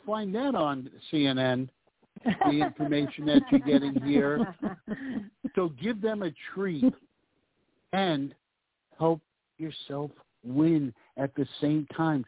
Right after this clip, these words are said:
Speaker 1: That's all you gotta do. We're not asking to make purchases.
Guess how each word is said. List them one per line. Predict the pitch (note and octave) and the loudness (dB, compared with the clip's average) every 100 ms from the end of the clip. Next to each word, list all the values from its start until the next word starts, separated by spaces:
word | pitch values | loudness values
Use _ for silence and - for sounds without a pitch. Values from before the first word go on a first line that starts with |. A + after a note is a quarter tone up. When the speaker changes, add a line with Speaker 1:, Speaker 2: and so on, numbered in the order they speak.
| _ - | _ -2
Speaker 1:
That's | C3+ - - | -2 -2 0
all | D#3 | 2
you | D#3 | 2
gotta | D3+ D3+ D3+ | 2 2 2
do. | C3+ D3+ C3 G2+ - _ - | 2 2 2 -2 -12 _ -8
We're | C3 | -4
not | D3+ D#3 | 0 2
asking | D#3+ D#3 - C3+ B2 - _ - | 2 2 2 2 0 -8 _ -4
to | |
make | C3 C#3+ C#3+ | -2 -2 -4
purchases. | - - D#3 D3+ D#3 C3 C#3+ B2+ | -8 -4 -4 -4 -6 -4 -4 -4